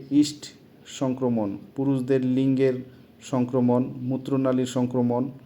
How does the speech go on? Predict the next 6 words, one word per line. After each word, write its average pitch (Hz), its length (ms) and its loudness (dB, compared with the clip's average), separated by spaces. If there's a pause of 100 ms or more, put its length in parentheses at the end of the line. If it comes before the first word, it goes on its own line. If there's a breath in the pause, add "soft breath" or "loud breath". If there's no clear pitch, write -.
(320 loud breath)
মূত্রত্যাগের 139 680 2
সময় 131 380 0
জ্বালা 127 320 2
পোড়া 127 340 2
বা 117 220 2
ব্যথা 117 480 0